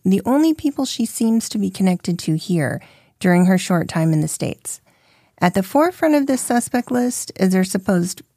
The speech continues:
fiancé, William Hargrove. Turns out Will leads a double life.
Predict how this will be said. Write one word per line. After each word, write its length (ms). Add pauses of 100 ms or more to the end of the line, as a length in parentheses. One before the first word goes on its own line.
(120)
fiancé, 720 (440)
William 380
Hargrove. 560 (500)
Turns 260
out 220
Will 280
leads 280
a 80
double 280
life. 540